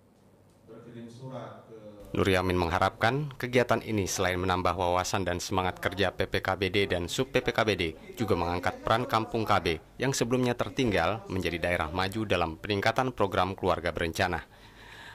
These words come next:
P P K B D sendiri merupakan orang-orang dalam wadah organisasi yang secara sukarela berperan aktif melaksanakan atau mengelola program K B di tingkat desa atau kelurahan.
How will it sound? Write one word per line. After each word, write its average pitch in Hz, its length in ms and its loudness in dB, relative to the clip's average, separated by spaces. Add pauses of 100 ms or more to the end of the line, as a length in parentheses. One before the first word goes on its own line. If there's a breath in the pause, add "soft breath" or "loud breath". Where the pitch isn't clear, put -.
(160 loud breath)
P 113 80 2
P - 80 4
K 139 160 4
B 131 80 4
D 131 80 2
sendiri 131 320 2
merupakan 117 400 2
orang-orang 104 480 4
dalam 95 240 4
wadah 90 240 2
organisasi 90 800 0
yang 87 80 -2
secara 90 320 0
sukarela 95 560 2
berperan 87 400 -2
aktif - 400 -4
melaksanakan 92 720 0
atau 98 240 0
mengelola 107 480 2
program 92 400 0
K 104 160 4
B 107 160 4
di 95 160 0
tingkat 123 400 -2
desa 90 400 0
atau - 160 -4
kelurahan. 90 400 2